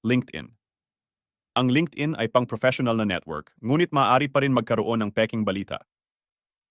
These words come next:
Kung makakakita ka ng impormasyon na tila hindi pang-professional o walang valid na pinagmulan, mag-ingat sa pagtanggap nito.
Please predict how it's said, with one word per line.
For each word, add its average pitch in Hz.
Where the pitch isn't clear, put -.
Kung 135
makakakita 139
ka 135
ng 123
impormasyon 113
na 113
tila 110
hindi 110
pang-professional 117
o 101
walang 113
valid 107
na 107
pinagmulan, 95
mag-ingat 117
sa 113
pagtanggap 101
nito. 76